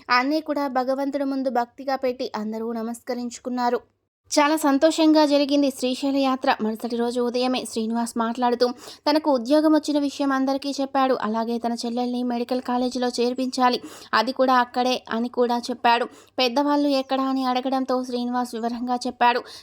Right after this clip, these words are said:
శ్రీవాణిని అంతకుముందు హాస్పిటల్లో చేర్పించిన ఆ హాస్పిటల్కి సంబంధించిన కాలేజీలోనే అని,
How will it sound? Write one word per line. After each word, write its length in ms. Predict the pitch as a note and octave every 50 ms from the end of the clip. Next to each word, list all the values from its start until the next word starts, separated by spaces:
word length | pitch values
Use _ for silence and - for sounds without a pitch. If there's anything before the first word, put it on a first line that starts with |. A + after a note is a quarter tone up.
| _
శ్రీవాణిని 560 | - - D4 D4 D#4 D#4+ D#4 D4+ D4+ C#4+ C#4
అంతకుముందు 600 | C4+ C4 C4+ C4 C4+ C4 - B3+ C4 C4 C4 G#3+ A#3
హాస్పిటల్లో 640 | A3+ A3 G#3 A3+ A#3 - - A#3+ A#3+ B3 B3 B3
చేర్పించిన 600 | B3 - B3 A#3+ B3 B3 B3 B3 A#3 B3 A#3+ C4 - -
ఆ 120 | G#3 G#3+
హాస్పిటల్కి 640 | G#3+ G#3 A3 G#3+ A3 G#3+ - - A#3+ A#3+ B3 B3+ C4
సంబంధించిన 640 | A#3+ - B3 B3 B3 B3 B3 B3 B3 B3 A#3+ A#3 A#3+
కాలేజీలోనే 720 | A#3 - A3 A3 A3+ A#3+ B3 B3 B3 B3 B3 B3 B3 A#3+
అని, 240 | A#3 A#3 A#3+ A#3+ B3